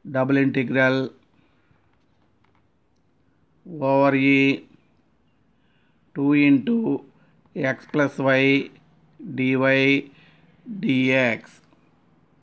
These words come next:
So, given circle X square plus Y square is equal to A square, this is circle diagram, but upper half of the circle means we take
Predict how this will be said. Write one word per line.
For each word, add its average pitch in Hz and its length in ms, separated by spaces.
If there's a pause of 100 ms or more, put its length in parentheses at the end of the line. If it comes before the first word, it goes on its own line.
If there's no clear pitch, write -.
(1040)
So, 135 840 (160)
given 147 320
circle 143 720 (420)
X 147 200 (120)
square 147 280
plus 143 200
Y 139 140
square 143 200
is 143 40
equal 143 140
to 139 100
A 139 120
square, 143 280
this 123 260
is 143 140
circle 135 400
diagram, 135 840 (320)
but 143 360
upper 147 260
half 151 240
of 151 140
the 147 120
circle 147 280
means 156 260
we 151 140
take 156 340